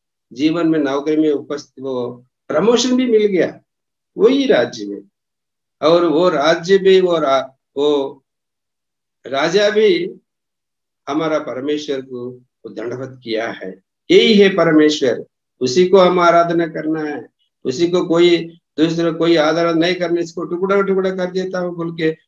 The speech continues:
वही खुद बोलते हैं तीसरा अध्याय आखिरी वचन में। ऐसे हमारा जीवन में क्या करना है, हमारा फैसला लेना है, प्रभु मुझको उद्धार किया है,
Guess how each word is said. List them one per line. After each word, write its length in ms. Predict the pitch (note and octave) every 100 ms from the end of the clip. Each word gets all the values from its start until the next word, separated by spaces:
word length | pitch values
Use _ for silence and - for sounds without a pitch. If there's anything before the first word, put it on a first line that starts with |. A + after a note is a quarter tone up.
| _
वही 300 | F3 A#3 B3
खुद 140 | A#3+ A#3
बोलते 360 | G#3 G3+ G3
हैं 380 | G3+ G3 D#3 C#3+ - -
तीसरा 300 | F3+ F3+ E3+
अध्याय 320 | E3+ E3 D#3+
आखिरी 580 | C#3+ C#3+ - D3+ C#3+ C#3 _ _
वचन 260 | A#2+ B2 A#2 -
में। 180 | G#2+ F#2 - _ _ _
ऐसे 400 | E3 E3 F3 F3 F3 _
हमारा 240 | B2 D#3+ F3
जीवन 320 | F3 F3+ F3
में 180 | E3+ E3
क्या 140 | E3
करना 280 | E3 D#3 D#3+
है, 260 | D#3+ D3+ D#3 - _ _ A2
हमारा 500 | A#2+ E3 E3 D#3 D#3 D#3+ _ _ _ _ _
फैसला 360 | C#3 F#3 G3 G#3
लेना 300 | G3 F#3+ F#3
है, 340 | E3+ D3+ D#3
प्रभु 540 | D#3 _ _ F3 F3 G#3+
मुझको 360 | G3+ F#3 F#3+
उद्धार 400 | F3 C#3+ - B2+
किया 320 | B2+ B2+ A2+ G2+
है, 220 | G2+